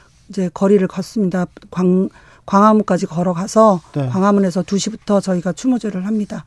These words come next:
Speaker 2: 네. 백 일이 됐어요. 참사 백 일이 됐는데 아무것도 지금 밝혀지지 않았고요. 어떤 책임자 처벌도,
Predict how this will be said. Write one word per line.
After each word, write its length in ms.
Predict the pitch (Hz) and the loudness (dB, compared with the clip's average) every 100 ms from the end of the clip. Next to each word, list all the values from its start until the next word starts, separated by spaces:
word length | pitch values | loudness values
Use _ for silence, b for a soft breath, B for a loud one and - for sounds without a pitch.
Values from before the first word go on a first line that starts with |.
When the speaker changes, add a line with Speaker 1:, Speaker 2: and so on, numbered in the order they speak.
| - | -2
Speaker 2:
네. 220 | 143 135 - _ _ B B B B B B B | -2 -2 -10 _ _ B B B B B B B
백 320 | - 160 165 | -8 -8 2
일이 320 | 254 262 254 | 4 6 6
됐어요. 800 | 208 180 - 175 156 143 156 160 | 4 0 2 2 4 4 2 2
참사 420 | - 196 208 196 | -2 -10 -6 -6
백 240 | 147 135 139 | -4 -6 -4
일이 220 | 214 196 | -6 -4
됐는데 580 | 190 170 156 143 151 147 - - - | -2 -2 -4 -2 -4 -4 -6 -10 -8
아무것도 520 | 202 220 233 - 208 | -6 -2 -2 -2 -4
지금 580 | - 156 175 165 143 127 - _ b b b - | -4 0 0 2 -2 -6 -14 _ b b b -8
밝혀지지 640 | 143 143 190 160 - 185 | -6 -4 -4 -6 -4 0
않았고요. 640 | 123 127 147 - 151 135 127 | 0 0 -4 0 0 0 0
어떤 300 | 135 170 160 | 0 0 -4
책임자 680 | - 175 226 208 196 185 - | -4 -6 -4 -2 -2 -2 -2
처벌도, 640 | - 175 180 151 160 143 | -4 -2 -2 2 2 2